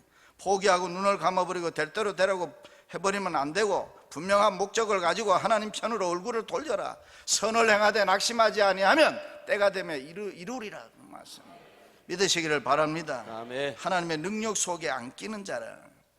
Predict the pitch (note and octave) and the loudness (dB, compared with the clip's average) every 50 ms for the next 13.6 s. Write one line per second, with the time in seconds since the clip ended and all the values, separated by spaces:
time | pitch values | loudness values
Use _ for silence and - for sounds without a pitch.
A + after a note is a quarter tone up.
0 | _ _ _ _ _ _ _ _ _ _ _ - D3 F3 G3 F#3 F3 F3+ G#3+ F#3 | _ _ _ _ _ _ _ _ _ _ _ -10 -2 0 0 0 0 0 -2 -2
1 | A#3+ A3+ G#3+ F#3+ - - E3+ F#3+ G#3 G3+ A3 G#3 G3+ F3 D3+ E3+ G3+ G#3 G#3 G3 | -2 0 0 0 0 -2 -2 -2 -2 -2 0 0 0 2 2 2 2 4 4 4
2 | F#3+ F3 F#3 G3+ G#3 G3+ F#3+ D#3 D#3+ G3+ A3 G#3+ G3 F3 G3+ A#3+ A#3 G#3+ A3 F#3 | 4 2 2 -2 -2 -2 -2 -2 -4 -2 -2 -2 -2 0 0 0 2 2 2 2
3 | F#3 F#3 G3 F3+ F3+ F#3 F3 D#3 D3 D3+ E3 F3+ G3 A3 G#3+ G3+ - - - - | 2 2 0 -2 -2 -2 -4 -4 -6 -6 -6 -8 -10 -8 -8 -10 -6 -6 -6 -6
4 | C#4 C4+ A#3 G#3+ G#3 G3+ F#3+ F#3+ F#3+ F3 D#3+ D#3+ E3+ F3 G3 A3+ A3+ A3 E3+ - | -4 -4 -4 -4 -4 -2 -2 -2 -2 -2 -4 -6 -6 -8 -8 -6 -4 -4 -4 -4
5 | - - - - - - G#3 A3+ A#3 C4+ C#4+ C#4+ - - C4+ C#4 D4+ C#4+ C#4+ C#4+ | -6 -12 -20 -20 -16 -8 -6 -6 -6 -6 -6 -8 -8 -8 -6 -6 -4 -4 -4 -4
6 | C#4+ C4 - - - - - - D4+ C4 C4+ B3+ - - C4+ D#4 D4+ C#4+ C4+ B3+ | -6 -8 -8 -10 -8 -4 2 4 4 4 4 2 -4 -4 -6 -6 -2 -2 0 0
7 | F3 - - - - - E3+ B3+ - - - - C#4+ G#3+ E3 D#3 E3+ G3 G#3+ - | 0 -2 -6 -12 -14 -12 -12 -10 -6 -6 -6 -4 -2 -2 -2 -2 -2 -4 -6 -8
8 | A3 - - G#2+ G#2 - _ _ _ _ _ _ - - - - - - F2+ - | -12 -16 -16 -20 -20 -20 _ _ _ _ _ _ -20 -14 -8 -2 2 4 4 4
9 | D#3+ G3+ C4 C#4+ D4 D4 D4 D4 C#4+ C4 C4 C#4 C4+ B3 A#3+ A3+ G3 G#3 F#3 F3+ | 6 6 4 4 4 0 0 2 4 4 6 6 6 6 6 4 4 4 4 4
10 | G3 G#3+ B3 A3 G3+ A#3+ D4 D#4 E4+ E4+ D4+ - - D4 C#4+ C4+ C4+ B3+ A#3+ G#3 | 4 6 6 6 6 6 4 2 2 0 0 0 -2 -4 -2 0 2 2 2 4
11 | G#3+ G3 E3+ - - - - - - - - - - D#4+ D#4 D4 C#4+ B3+ A3 G#3 | 2 0 0 0 -4 -10 -6 0 4 4 4 4 4 2 4 4 4 2 2 0
12 | G3 - C4+ C4 A#3 A3 G#3 F#3+ G3 F#3+ E3+ - - A#3+ A#3 G#3+ A#3+ A3+ G#3+ G3 | 0 -2 -2 2 2 2 2 2 0 0 0 0 0 0 0 2 2 2 2 2
13 | F3+ G3 F3+ G#3+ D#3+ D#3+ D3 D3 B3 D4 D4+ - | 2 2 2 2 2 2 2 4 6 6 6 4